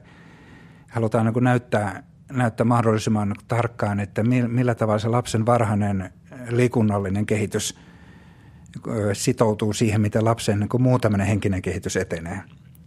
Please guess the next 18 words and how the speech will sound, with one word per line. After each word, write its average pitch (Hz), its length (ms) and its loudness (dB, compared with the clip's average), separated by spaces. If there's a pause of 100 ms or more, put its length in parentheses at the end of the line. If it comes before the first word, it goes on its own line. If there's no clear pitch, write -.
(160)
Ja 101 180 -2
kun - 200 -4
me 107 60 2
nä-, 110 320 0 (500)
jos 123 160 0
me 104 100 0
toivottavasti 117 400 -2
pystytään 120 340 0
näyttämään, 113 440 2
että - 120 -8
siinä 117 220 4
on 107 100 2
selkeä 117 340 2
yhteys, - 400 -2
niin 113 100 -2
se, 107 260 -2
se 117 120 -4
tukee, 120 340 -2